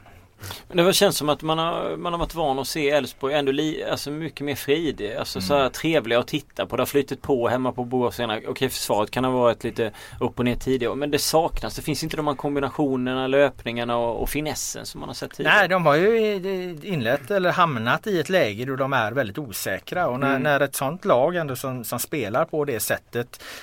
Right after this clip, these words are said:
Speaker 2: blir osäkert över hela planen så, eh, ja, då, då tappar man den, den där typen av, av spel också. Det kanske handlar, eh, mycket om Anders Svensson, kanske inte just konkret vad han gör i varje enskild situation, men de är så jävla vana vid att ha att han styr och ställer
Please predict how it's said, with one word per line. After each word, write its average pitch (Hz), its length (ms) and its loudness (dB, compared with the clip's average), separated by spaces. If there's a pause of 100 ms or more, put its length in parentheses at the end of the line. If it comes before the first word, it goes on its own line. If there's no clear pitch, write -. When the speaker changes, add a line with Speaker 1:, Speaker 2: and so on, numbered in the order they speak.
(100)
Speaker 2:
blir 127 360 0
osäkert 120 760 0
över 139 200 2
hela 117 200 2
planen 90 460 -2
så, 113 360 -4
eh, 110 800 -8
ja, 117 200 2 (440)
då, 139 360 -2
då 135 120 -8
tappar 143 340 2
man 190 160 2
den, 185 280 0
den 151 140 0
där 101 160 2
typen 98 400 -6
av, 90 180 -4
av 101 120 -4
spel 95 320 -4
också. 92 220 -8 (280)
Det 170 80 -4
kanske 190 560 4
handlar, 131 440 2
eh, 190 400 0
mycket 185 380 -4
om 135 140 2
Anders 127 300 -2
Svensson, 127 400 -2
kanske 131 220 -2
inte 131 160 -10
just - 540 -4
konkret 127 760 -2 (260)
vad 131 120 2
han 143 100 4
gör 123 280 4
i 127 40 -2
varje 131 320 4
enskild 110 320 -6
situation, 131 540 -6
men 127 120 -4
de 139 160 0
är 180 40 -2
så 165 140 -8
jävla 139 320 0
vana 123 360 -4
vid 151 120 -2
att 135 60 -4
ha 117 200 0
att 117 100 -8
han 123 140 -6
styr 98 300 -6
och 110 60 -6
ställer 110 180 0